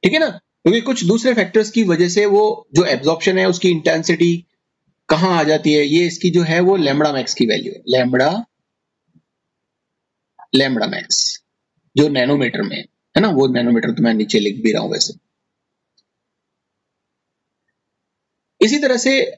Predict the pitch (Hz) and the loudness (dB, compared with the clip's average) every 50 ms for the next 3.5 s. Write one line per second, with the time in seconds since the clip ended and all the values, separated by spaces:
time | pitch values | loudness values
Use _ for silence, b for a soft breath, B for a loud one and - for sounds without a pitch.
0 | _ _ - 214 240 240 262 247 233 226 196 240 214 - - 214 214 214 208 - | _ _ 2 2 2 2 0 0 0 0 0 0 -4 -2 0 0 0 0 -2 -2
1 | - 170 180 180 - 233 214 214 202 - 226 226 240 196 175 160 135 - 117 107 | -2 -2 -2 0 0 0 0 0 0 0 0 0 0 2 0 0 0 -2 -2 -4
2 | - - 90 - - - - - - _ _ _ _ _ _ _ _ - - 143 | -4 -6 -8 -8 -6 -6 -6 -6 -8 _ _ _ _ _ _ _ _ -2 0 0
3 | 190 190 220 240 214 226 269 302 294 | 0 0 0 -2 -2 0 -2 -2 -4